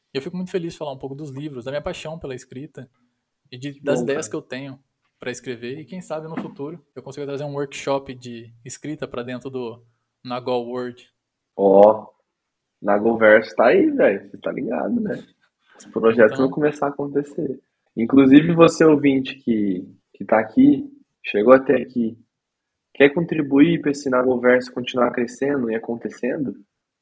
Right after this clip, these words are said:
Speaker 2: Nós temos um Apoia-se, onde você pode contribuir a partir de um real. Um real! Michael, o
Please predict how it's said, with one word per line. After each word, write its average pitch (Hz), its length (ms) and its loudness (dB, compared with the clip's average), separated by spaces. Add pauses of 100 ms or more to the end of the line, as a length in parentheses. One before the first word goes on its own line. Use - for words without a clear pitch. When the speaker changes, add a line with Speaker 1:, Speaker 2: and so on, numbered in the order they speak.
(200)
Speaker 2:
Nós 117 200 -2
temos 143 280 0
um 151 100 2
Apoia-se, 143 720 6 (140)
onde 127 240 -10
você 127 220 -4
pode 123 280 -2
contribuir 113 540 -4
a 120 40 -2
partir 120 540 0
de 139 140 -4
um 180 100 -2
real. 139 640 4
Um 247 320 8
real! 190 680 6 (160)
Michael, 143 380 2
o - 40 -20